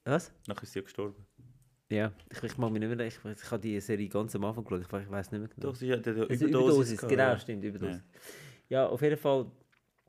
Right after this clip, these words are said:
Speaker 1: ähm, haben sie dann, irgendwann sind sie natürlich auch die Wohnung räumen gekommen.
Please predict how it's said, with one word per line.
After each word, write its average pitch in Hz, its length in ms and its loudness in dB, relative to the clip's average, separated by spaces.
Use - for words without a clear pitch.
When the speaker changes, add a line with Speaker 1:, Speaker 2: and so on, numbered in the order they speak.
Speaker 1:
ähm, 101 380 -2
haben 120 160 -2
sie - 120 -10
dann, 117 140 -4
irgendwann 127 380 -2
sind - 180 -16
sie - 140 -10
natürlich 95 360 -2
auch - 40 -8
die 104 140 -8
Wohnung 107 280 -2
räumen 110 360 -2
gekommen. 110 320 -6